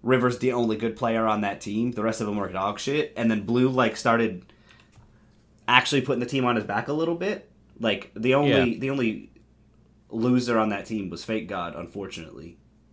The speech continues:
Speaker 1: Uh, but they replaced him, so I don't know. I personally think it's Palafox.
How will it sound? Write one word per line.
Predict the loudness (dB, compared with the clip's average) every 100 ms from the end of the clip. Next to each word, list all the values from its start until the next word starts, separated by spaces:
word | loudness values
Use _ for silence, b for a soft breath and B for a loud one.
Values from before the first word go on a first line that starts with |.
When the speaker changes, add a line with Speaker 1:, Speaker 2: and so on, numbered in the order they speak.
| _ -16
Speaker 1:
Uh, | -12 -12 -12 -14
but | -8
they | -6
replaced | -8 -8 -8 -8 -10
him, | -14 -14
so | -16 -16 -18 -16
I |
don't | -14 -12
know. | -14 -16 -20 b b b 0
I | 6 6
personally | 6 2 0 -4
think | -2 -4 -4 -6
it's | -6 -4 -8 -10 -12 -16 _ _ -4
Palafox. | -2 0 2 2 0 -6 -14